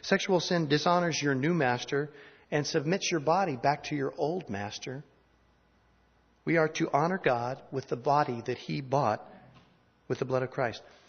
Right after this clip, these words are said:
Here's the biggest question, I think. If you're like me, hopefully you're convinced. But here's the question.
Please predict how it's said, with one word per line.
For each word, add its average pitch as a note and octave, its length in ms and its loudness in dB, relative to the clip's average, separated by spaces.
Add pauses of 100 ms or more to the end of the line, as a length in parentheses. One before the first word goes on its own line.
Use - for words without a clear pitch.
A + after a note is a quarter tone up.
(300)
Here's F3 180 0
the - 100 -10
biggest C#3 300 0
question, C#3+ 260 -4
I A2 80 -4
think. C3 400 -10 (800)
If C3+ 120 -6
you're C#3+ 120 -4
like B2+ 200 -2
me, D3 280 -4 (400)
hopefully D3+ 320 0
you're C3 100 0
convinced. A#2+ 540 -2 (580)
But B2 120 -4
here's C#3+ 160 -4
the - 40 -14
question. - 340 -6